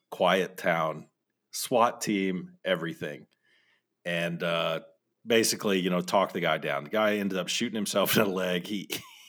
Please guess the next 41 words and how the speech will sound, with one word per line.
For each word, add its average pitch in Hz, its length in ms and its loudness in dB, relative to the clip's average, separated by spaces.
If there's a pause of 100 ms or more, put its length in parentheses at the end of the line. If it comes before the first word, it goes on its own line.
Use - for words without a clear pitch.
(240)
<laughs> - 760 -10
it 196 100 10
was 196 180 8
a 165 80 4
stupid 175 580 2
situation. 90 640 -2 (420)
There 110 120 6
were 113 120 6
far 135 400 6
more 110 340 4
police 95 380 -4
officers 87 400 -2
here 85 140 -4
than 78 160 -8
needed 107 320 -2
to 98 60 -10
be. 101 400 0 (460)
And, 78 360 -6
um, 78 380 -2 (720)
so 101 180 -4
the 98 140 2
embarrassing 127 540 6
part 101 220 4
about 87 240 2
that 90 240 2
is 82 300 -2
I 101 140 4
happen 92 280 2
to 76 60 -8
be 73 100 -8
from 85 360 0
this 78 160 -6
community. 76 460 -8
Everyone 98 360 2
I 82 80 0
work 76 340 -6
with 73 200 -10
knows 78 260 -4
I'm - 140 -10
from 76 300 -14
here. 69 240 -16